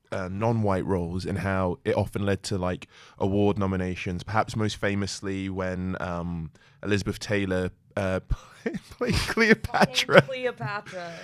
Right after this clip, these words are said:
Speaker 1: And there was, <laughs> and I, and I remember writing the line, um,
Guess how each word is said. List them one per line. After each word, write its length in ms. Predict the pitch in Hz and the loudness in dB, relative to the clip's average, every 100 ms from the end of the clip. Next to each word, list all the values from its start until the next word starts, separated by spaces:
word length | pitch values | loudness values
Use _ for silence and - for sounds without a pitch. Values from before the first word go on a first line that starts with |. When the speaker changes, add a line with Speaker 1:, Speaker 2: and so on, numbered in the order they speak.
| - | 2
Speaker 1:
And 120 | 127 | 6
there 80 | 135 | 8
was, 260 | 139 135 - 135 | 6 4 0 2
<laughs> 80 | 165 | 8
and 80 | 156 | 8
I, 120 | 131 | 8
and 80 | 123 | 4
I 40 | |
remember 240 | 127 127 120 | 4 4 4
writing 240 | 120 107 | 4 4
the 40 | 113 | 0
line, 300 | 113 104 101 | 0 0 0
um, 300 | 95 92 | 0 -2